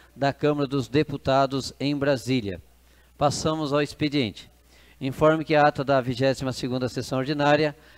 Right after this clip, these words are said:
realizada no último dia dois de julho, foi disponibilizada para análise dos nobres pares e ficará à disposição de todos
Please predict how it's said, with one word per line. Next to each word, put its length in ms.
realizada 580
no 120
último 440
dia 220
dois 260
de 120
julho, 420
foi 240
disponibilizada 840
para 180
análise 320
dos 60
nobres 280
pares 540
e 100
ficará 500
à 40
disposição 720
de 140
todos 520